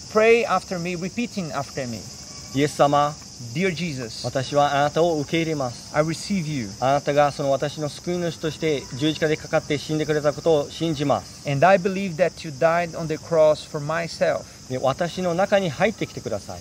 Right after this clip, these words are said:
Speaker 1: Then enter into my heart.
Speaker 2: 私を導いてください。
Speaker 1: And lead me.
Speaker 2: 私は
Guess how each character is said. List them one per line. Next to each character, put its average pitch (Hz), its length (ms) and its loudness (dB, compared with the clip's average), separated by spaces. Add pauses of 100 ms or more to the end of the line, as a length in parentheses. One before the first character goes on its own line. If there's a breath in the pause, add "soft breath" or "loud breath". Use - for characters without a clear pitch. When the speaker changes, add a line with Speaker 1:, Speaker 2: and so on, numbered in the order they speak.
(100)
Speaker 1:
Then 165 180 0 (260)
enter 220 300 2
into 185 260 -4
my 170 140 0
heart. 147 300 0
Speaker 2:
私 156 340 0
を 180 80 4
導 170 440 0
い 196 40 0
て 147 100 -4
く 135 80 -4
だ 117 80 2
さ 104 200 -6
い。 92 40 -8 (100)
Speaker 1:
And 165 160 2
lead 220 300 2
me. 123 220 -6 (240)
Speaker 2:
私 143 320 -4
は 151 100 0